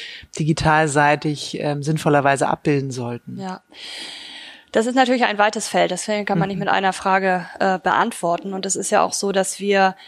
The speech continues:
Speaker 2: immer genau gucken müssen, welche Technologien kommen neu hinzu und welche Technologien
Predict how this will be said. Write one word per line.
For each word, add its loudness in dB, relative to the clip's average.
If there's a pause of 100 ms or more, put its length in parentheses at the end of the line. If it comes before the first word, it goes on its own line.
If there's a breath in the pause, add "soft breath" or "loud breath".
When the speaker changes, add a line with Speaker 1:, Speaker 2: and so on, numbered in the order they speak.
(440 loud breath)
Speaker 2:
immer 2
genau 4
gucken -4
müssen, -6
welche 4 (120)
Technologien -2
kommen 0
neu 4 (160)
hinzu 0 (400 loud breath)
und -2
welche 2
Technologien -2